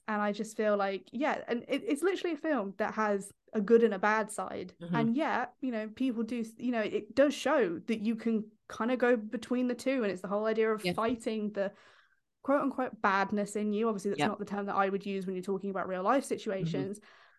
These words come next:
Speaker 1: But it, yeah, it's that whole idea of, you know, like, some people, yes, do succumb to these things. Other people live with them daily.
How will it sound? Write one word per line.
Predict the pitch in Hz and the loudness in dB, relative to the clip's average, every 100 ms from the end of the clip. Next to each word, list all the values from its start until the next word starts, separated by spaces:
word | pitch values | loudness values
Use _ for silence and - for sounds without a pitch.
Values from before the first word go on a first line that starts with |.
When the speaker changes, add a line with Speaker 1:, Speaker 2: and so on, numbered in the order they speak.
| _ _ - | _ _ -2
Speaker 1:
But | 294 | 0
it, | 285 | 0
yeah, | 349 302 | -2 -2
it's | 226 | -2
that | 285 | -2
whole | 254 269 | 0 0
idea | 254 262 | 2 0
of, | 247 | 0
you | 247 | -2
know, | 226 | -4
like, | - | -6
some | - 240 247 | -4 -2 -2
people, | 233 226 214 208 | -2 -4 -4 -2
yes, | 202 196 185 - - 269 - | -2 -2 -4 -12 -14 -20 -10
do | 202 196 | -8 -6
succumb | - 214 208 202 | -8 -6 -6 -6
to | - | -8
these | 202 180 | -12 -12
things. | - 196 202 233 226 - _ | -8 -6 -4 -4 -4 -12 _
Other | 214 202 | 0 0
people | 202 214 202 208 202 196 | -2 -4 -2 2 2 0
live | 214 202 208 | 0 0 0
with | 202 | -4
them | 208 196 | -2 -2
daily. | 190 202 202 180 196 | 0 2 0 0 -4